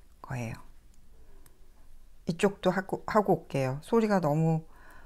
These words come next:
어, 커서 <laughs> 시끄러워서 저 혼자 해야겠어요. 조금만 기다리세요. 같은 요령으로 이쪽도 하고, 그리고 돌아올게요. 헤이,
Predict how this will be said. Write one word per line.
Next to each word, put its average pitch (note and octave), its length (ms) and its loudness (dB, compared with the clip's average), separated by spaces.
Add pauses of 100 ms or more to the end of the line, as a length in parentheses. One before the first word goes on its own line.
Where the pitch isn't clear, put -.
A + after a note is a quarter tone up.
(140)
어, D3 380 -4 (440)
커서 E3 680 2
<laughs> - 60 -10
시끄러워서 E3 800 6 (260)
저 D#3 140 10
혼자 F3 360 12
해야겠어요. E3 580 6
조금만 F3 400 -2
기다리세요. D#3 920 4 (1000)
같은 D#3+ 320 0
요령으로 D3+ 400 2
이쪽도 E3 420 -2
하고, C#4 600 6
그리고 D3 240 -6
돌아올게요. D#3+ 1000 0 (2500)
헤이, E3 360 -6